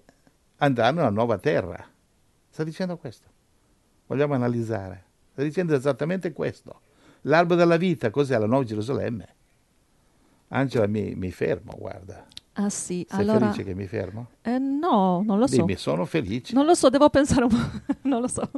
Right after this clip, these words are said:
Speaker 1: Pensa veloce, Angela.
Speaker 2: <laughs> Ti leggo un altro messaggio, è arrivato da parte di Salvatore, proprio sul, è, è Salvatore che ha chiesto la domanda.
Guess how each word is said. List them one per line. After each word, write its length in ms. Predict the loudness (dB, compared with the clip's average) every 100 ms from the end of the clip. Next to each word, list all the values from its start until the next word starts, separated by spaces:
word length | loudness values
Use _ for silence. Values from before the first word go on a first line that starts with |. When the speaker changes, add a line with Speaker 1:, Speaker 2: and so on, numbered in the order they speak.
| -14
Speaker 1:
Pensa 380 | -2 0 0 0
veloce, 480 | 2 2 0 -6 -10
Angela. 320 | -10 -14 -18
Speaker 2:
<laughs> 60 | -10
Ti 80 | 0
leggo 240 | 2 4
un 80 | 4
altro 240 | 4 4
messaggio, 760 | 4 4 4 2 2 4 4 4 -2 -20 -20 _
è 80 | -2
arrivato 440 | 2 4 4 4
da 160 | 2 2
parte 260 | 2 0
di 80 | 0
Salvatore, 880 | 2 2 2 0 4 4 4 4 0 0
proprio 520 | -2 0 2 6 6
sul, 880 | 2 -4 0 2 2 2 0 -2 -6 _
è, 140 | 4
è 120 | 4
Salvatore 400 | 4 4 4 4
che 120 | 2 0
ha 40 |
chiesto 240 | -2 -2
la 120 | 0 2
domanda. 520 | 0 0 -2 -4